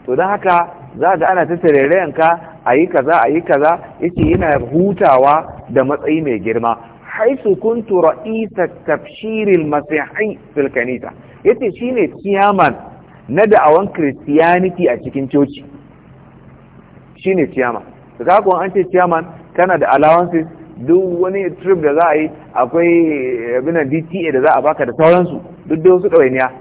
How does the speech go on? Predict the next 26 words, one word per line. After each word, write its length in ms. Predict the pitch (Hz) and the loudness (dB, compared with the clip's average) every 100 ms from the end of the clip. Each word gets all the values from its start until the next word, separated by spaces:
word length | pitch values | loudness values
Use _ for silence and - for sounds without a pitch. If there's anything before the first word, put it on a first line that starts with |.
| - - | -14 -2
za 80 | |
a 100 | 139 | -2
yanke 200 | 131 123 | -2 -6
maka. 220 | 117 113 101 - - | -6 -6 -8 -12 -2
"Wa 140 | 135 | 0
kuntu 380 | 139 214 214 185 - | 2 0 0 -2 0
ahya", 500 | 190 185 151 139 120 - - - - - - | -2 0 0 0 0 -6 -20 -20 -20 -18 -4
yace 260 | 180 180 | -4 -2
na 120 | 160 170 | -4 -4
kasance 380 | 190 160 135 | -6 -10 -8
ina 240 | 156 165 135 | -4 0 0
rayuwa, 560 | 117 117 147 165 160 - - - | 2 0 4 4 2 -2 -20 -14
"bina'an 520 | 101 139 156 180 160 | -4 -2 2 0 -2
ala 300 | 143 135 117 | -2 0 0
zalik", 340 | 110 135 127 104 - - - 90 104 | 0 0 0 -4 -12 -20 -20 -12 -4
gini 280 | 202 226 143 | -2 0 -2
akan 300 | 143 202 170 | -2 -4 -4
haka, 340 | 202 254 202 - - | -6 -2 -4 -4 -14
kasantuwansa 640 | 147 139 139 135 190 208 170 | -10 -8 -8 -4 -4 -4 -8
na 100 | 170 | -6
chairman, 460 | 175 214 233 196 - - - | -2 0 2 0 -4 -20 -14
"hayatan", 800 | - 156 135 151 160 160 131 110 - - - | -4 0 2 4 2 0 -4 -4 -16 -20 -6
ina 300 | 160 170 147 | -4 0 2
rayuwa 380 | 127 113 123 135 | 2 0 0 2
wata 260 | 139 143 151 | 2 0 0
rayuwa, 540 | 127 104 131 147 147 | 2 0 2 2 2